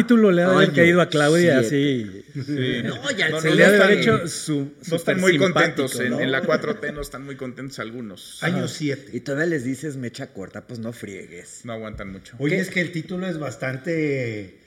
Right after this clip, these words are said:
Speaker 4: oye, ¿cómo que año siete? ¿Por qué le pusiste así?
Speaker 3: A ver, yo creo, estoy convencido que los sexenios en México no tienen seis años, tienen
Speaker 1: Ajá.
Speaker 3: siete.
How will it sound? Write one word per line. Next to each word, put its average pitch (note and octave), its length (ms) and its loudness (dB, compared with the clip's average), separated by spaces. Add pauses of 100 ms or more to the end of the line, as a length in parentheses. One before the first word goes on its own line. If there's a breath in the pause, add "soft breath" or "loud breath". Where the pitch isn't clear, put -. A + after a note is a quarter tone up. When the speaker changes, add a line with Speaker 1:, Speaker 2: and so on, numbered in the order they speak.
(260 soft breath)
Speaker 4:
oye, C#3 600 -2
¿cómo D#3 180 -10
que D3 140 -14
año D3+ 200 -6
siete? B2 380 -10
¿Por A2 160 -14
qué B2 120 -10
le C3+ 100 -4
pusiste C3+ 460 -12
así? F#2 480 -14
Speaker 3:
A C3 60 -2
ver, E3 180 6
yo A3 160 0
creo, G3+ 300 -2
estoy G3 140 -8
convencido E3+ 480 -6
que C#3 100 -8
los A#2 160 -8
sexenios D#3 520 -10
en A#2 140 -8
México D3+ 460 -10
no C3 140 -8
tienen B2+ 220 -8
seis A#2 240 -8
años, F#2 260 -12
tienen A#2+ 220 -8
Speaker 1:
Ajá. G#2+ 100 -10
Speaker 3:
siete. A2+ 380 -6